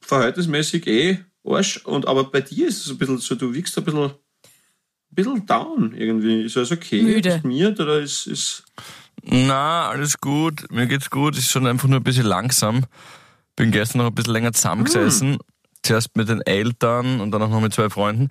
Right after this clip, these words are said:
Speaker 3: Aber jetzt gar nicht so nah. Es war jetzt gar nicht so wild irgendwie, auch bis um zwei oder drei oder so. Es war halb zwei und wir haben einfach nur ein bisschen was getrunken, aber eher mehr geredet als getrunken.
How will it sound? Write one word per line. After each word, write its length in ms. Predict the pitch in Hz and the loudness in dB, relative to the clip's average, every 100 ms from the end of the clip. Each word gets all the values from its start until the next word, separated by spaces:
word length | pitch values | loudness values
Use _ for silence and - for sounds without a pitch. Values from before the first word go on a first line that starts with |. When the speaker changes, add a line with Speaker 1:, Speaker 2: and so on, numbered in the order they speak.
| - 120 | -4 -6
Speaker 3:
Aber 140 | 101 127 | -2 -2
jetzt 140 | 139 | -2
gar 140 | - 139 | -4 -4
nicht 100 | 143 | 0
so 220 | - 127 135 | 0 0 0
nah. 260 | 101 123 | 0 0
Es 120 | 127 | -2
war 80 | 123 | -4
jetzt 100 | 123 | -2
gar 100 | 131 | -2
nicht 140 | 123 - | -2 -4
so 160 | 101 | -2
wild 260 | 101 120 113 | 0 0 0
irgendwie, 340 | 107 101 101 | 0 2 2
auch 100 | 98 | 0
bis 160 | - 104 | -2 -4
um 100 | 101 | -2
zwei 380 | - 90 90 107 | 0 0 0 0
oder 220 | 107 101 | 0 -4
drei 320 | - 76 85 | -4 -2 0
oder 100 | 110 | -2
so. 240 | 107 113 110 | -2 -2 0
Es 140 | - | 0
war 340 | 98 98 101 - _ | 0 0 -2 -8 _
halb 200 | 95 101 | -6 -4
zwei 320 | - 110 117 117 | 0 0 0 -2
und 380 | 95 101 98 | -2 -2 -2
wir 100 | 95 | -2
haben 100 | 95 98 | 0 -2
einfach 160 | 98 | 0
nur 300 | 101 98 98 | 2 2 0
ein 60 | 95 | -2
bisschen 160 | - 98 | -4 -6
was 80 | 98 | -2
getrunken, 260 | 104 107 | -2 0
aber 160 | 101 90 | 0 0
eher 140 | 98 | 2
mehr 180 | 95 95 | 0 -2
geredet 280 | - 90 101 | -2 -2 -2
als 140 | 95 | -2
getrunken. 320 | 95 95 113 | 0 2 2